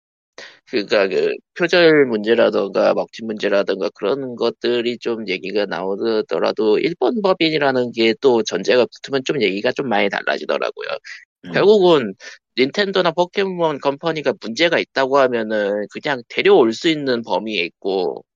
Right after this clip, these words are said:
Speaker 1: 그냥 물리적으로 <laughs> 데려올 수 있는 범위, 범위에 있고, 예.
Speaker 2: 물리적, 물리,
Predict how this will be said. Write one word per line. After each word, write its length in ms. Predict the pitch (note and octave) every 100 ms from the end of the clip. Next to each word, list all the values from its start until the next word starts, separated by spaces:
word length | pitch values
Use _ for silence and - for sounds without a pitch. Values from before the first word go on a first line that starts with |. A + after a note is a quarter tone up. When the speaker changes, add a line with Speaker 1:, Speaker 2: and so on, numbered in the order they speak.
| -
Speaker 1:
그냥 160 | A2+ A2+
물리적으로 600 | F#3 A#3+ G#3 - E3 E3+
<laughs> 40 |
데려올 280 | D3+ - D#3
수 140 | - D3
있는 180 | C#3
범위, 260 | C3 C3 - -
범위에 320 | A#2 A2+ A#2+
있고, 520 | G#2 _ - E2+ F#2+ - - A#3+ - -
예. 360 | - - - -
Speaker 2:
물리적, 480 | E2 E2 F2+ F#2 F2+ E2+ _ _ _ _ _
물리, 540 | - E2+ E2+ E2+ D#2+